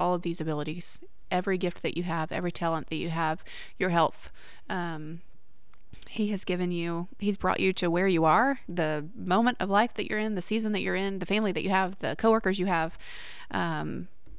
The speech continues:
it's all through his hand. Um, and so we have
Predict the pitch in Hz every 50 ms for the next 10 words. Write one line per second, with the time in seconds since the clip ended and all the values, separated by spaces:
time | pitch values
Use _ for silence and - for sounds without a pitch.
0 | - - - - - - - - - - 196 202 - - - 185 185 190 190 180
1 | 180 180 - - - - - - 185 180 180 185 185 185 180 170 - 160 151 -
2 | - - 156 - - - - - - 190 185 175 156 156 156 - - 185 180 180
3 | - - 165 165 156 156 156 156 - - - - - - - - - - - -
4 | - - - - - - - - - - - - - - - - - - - -
5 | - - - 180 180 185 180 185 175 170 165 175 -